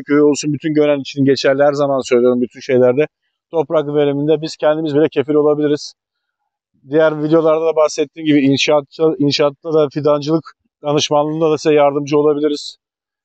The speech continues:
Analizlerini, fidan ekimlerini, fidan üretimlerini hepsini yapabiliriz. Bunda herhangi bir sıkıntı yok.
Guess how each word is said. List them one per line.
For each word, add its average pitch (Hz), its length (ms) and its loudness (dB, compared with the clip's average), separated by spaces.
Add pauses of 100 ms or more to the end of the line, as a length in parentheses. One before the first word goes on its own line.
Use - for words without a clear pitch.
(140)
Analizlerini, 151 920 0 (180)
fidan 147 260 -2
ekimlerini, 156 680 2 (460)
fidan 147 380 -2
üretimlerini 156 600 0
hepsini 165 300 0
yapabiliriz. 147 520 0
Bunda 139 180 0
herhangi 147 260 2
bir 143 80 -8
sıkıntı 143 400 -6
yok. 143 180 2